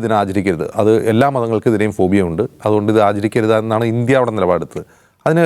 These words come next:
രാഷ്ട്രീയമായ ചില കാരണങ്ങളൊക്കെ ഉണ്ടാവും, അത് ഇവിടെ, അത് പോട്ടെ. ഏഹ്, ഇതിൻ്റെ പ്രശ്നം എന്താണെന്ന് വെച്ചാൽ ഇസ്ലാമോഫോബിയ ഒന്നില്ല, അങ്ങനെ ഒരു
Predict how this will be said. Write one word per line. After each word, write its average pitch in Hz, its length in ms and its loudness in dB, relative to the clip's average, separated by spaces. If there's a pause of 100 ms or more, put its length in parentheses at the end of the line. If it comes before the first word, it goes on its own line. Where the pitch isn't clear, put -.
(120)
രാഷ്ട്രീയമായ 151 460 2
ചില 143 160 -2
കാരണങ്ങളൊക്കെ 135 440 0
ഉണ്ടാവും, 90 220 0 (160)
അത് 131 100 2 (200)
ഇവിടെ, 120 180 2 (560)
അത് 139 80 4 (200)
പോട്ടെ. 135 220 0 (380)
ഏഹ്, 123 320 0
ഇതിൻ്റെ 165 280 4
പ്രശ്നം 170 200 0
എന്താണെന്ന് 165 240 0
വെച്ചാൽ 110 160 2 (880)
ഇസ്ലാമോഫോബിയ 185 720 2
ഒന്നില്ല, 117 420 2 (540)
അങ്ങനെ 139 220 2
ഒരു 135 60 0